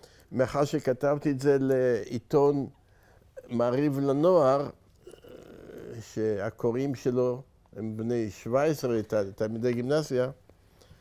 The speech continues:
אז הייתי צריך להקפיץ אותה כמה כיתות. אז נעזרתי דווקא באמא שלה, היה ג'ינג'ית, שהיא אחותי,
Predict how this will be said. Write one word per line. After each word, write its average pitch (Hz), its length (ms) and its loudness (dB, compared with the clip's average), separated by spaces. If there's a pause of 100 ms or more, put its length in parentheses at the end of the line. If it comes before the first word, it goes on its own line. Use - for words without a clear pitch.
(240)
אז 120 160 -2
הייתי 143 180 0
צריך 151 200 0
להקפיץ 151 480 0
אותה 135 240 2
כמה 131 300 4
כיתות. 143 720 0 (1300)
אז 127 180 -2
נעזרתי 151 600 6
דווקא 160 400 2
באמא 156 440 2
שלה, 123 340 2
היה 110 280 2
ג'ינג'ית, 117 360 -2
שהיא 135 320 0
אחותי, 127 540 2